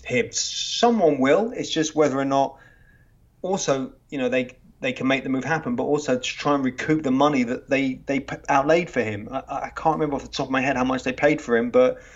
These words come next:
they'll be doing well to get that money, that money back, really, and that's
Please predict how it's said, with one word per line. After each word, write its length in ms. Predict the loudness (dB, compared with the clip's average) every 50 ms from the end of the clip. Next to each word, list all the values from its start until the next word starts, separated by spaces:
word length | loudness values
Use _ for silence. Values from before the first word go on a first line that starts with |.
| -20 -20 -20 -8 -2
they'll 100 | -2 -2
be 140 | -2 -2 -4
doing 320 | -2 0 2 2 2 4
well 260 | 6 6 6 6 4
to 160 | 2 -6 -12
get 440 | -8 -4 -2 -2 -2 -2 -6 -12 _ -8
that 160 | -6 -6 -4
money, 220 | -2 -2 -2 -2 -2
that 200 | -4 -4 -4 -2
money 200 | -2 -4 -4 -4
back, 280 | -2 0 0 0 0 -2
really, 240 | -4 -2 -2 -2
and 100 | -2 -2
that's 240 | -2 -2 -4 -6 -14